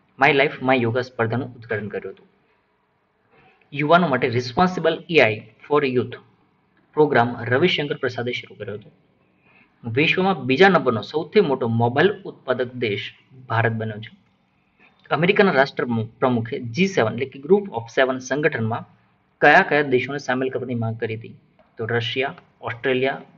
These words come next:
ભારત અને સાઉથ કોરિયા. આ ચાર દેશોને સામેલ કરવાની વાત કરી હતી. But અહીંયા મિત્રો યાદ રાખજો કે જે અન્ય દેશો છે, એટલે કે સાત, જી સેવનમાં સાત દેશો છે, એમાંથી પાંચ દેશો એવા છે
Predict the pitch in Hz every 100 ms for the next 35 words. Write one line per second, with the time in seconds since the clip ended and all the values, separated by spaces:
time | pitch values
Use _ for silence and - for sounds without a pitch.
0 | - 131 156 175 156 113 110 - _ 135
1 | 127 131 - - 62 - _ _ _ _
2 | _ _ _ - 120 151 170 135 117 135
3 | 131 - 120 120 117 113 104 98 - 101
4 | 110 117 185 _ _ _ - _ _ _
5 | _ _ _ _ - 160 165 160 160 131
6 | 123 113 113 147 - _ _ _ 151 160
7 | - 151 185 185 131 123 123 120 104 -
8 | 127 131 127 131 123 - - - 120 147
9 | 170 - 123 135 135 - 170 185 143 123
10 | 113 135 - - 143 123 120 - - 151
11 | 202 180 139 139 127 110 101 156